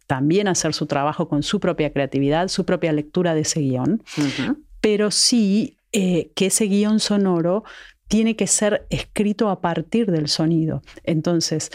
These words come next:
Speaker 1: yo trabajo de la misma manera que trabajaba los, los gui-, y hablo en pasado porque ya casi no estoy haciendo guiones audiovisuales, que
Speaker 2: Ujú.
Speaker 1: trabajaba los guiones audiovisuales.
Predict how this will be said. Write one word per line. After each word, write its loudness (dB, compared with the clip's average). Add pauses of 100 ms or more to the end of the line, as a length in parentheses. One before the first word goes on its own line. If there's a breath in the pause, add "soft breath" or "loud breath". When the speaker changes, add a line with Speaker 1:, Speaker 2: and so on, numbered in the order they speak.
(240 loud breath)
Speaker 1:
yo 2
trabajo 0
de 2
la 2
misma 2
manera 2
que -4
trabajaba 0
los, 0 (280)
los 0
gui-, 0
y 2
hablo 2
en 2
pasado 0
porque -4
ya -2
casi -2
no 2
estoy 0
haciendo 2
guiones 2
audiovisuales, 0
que -2
Speaker 2:
Ujú. 0
Speaker 1:
trabajaba 0
los 0
guiones 0
audiovisuales. -2